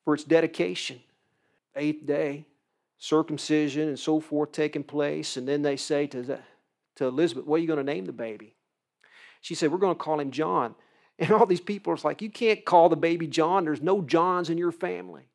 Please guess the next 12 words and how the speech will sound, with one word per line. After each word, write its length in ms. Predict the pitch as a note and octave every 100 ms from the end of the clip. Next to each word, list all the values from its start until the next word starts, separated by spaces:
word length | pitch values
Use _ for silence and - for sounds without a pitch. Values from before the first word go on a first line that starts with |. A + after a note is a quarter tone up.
| _ -
That 100 | F3+
doesn't 200 | F#3 E3+
make 240 | F3 E3+
any 140 | F3 D#3+
sense. 720 | - F#3 G3+ - - - -
You 100 | -
can't 260 | - B3 G3+
do 160 | A3 G3
that." 300 | E3+ F3 - _ _ _ _ _ _ _
They 180 | C#3+ C#3+
asked 220 | D3 C#3
Zechariah, 720 | D3 C#3 C3 C3+ F3+ D3 B2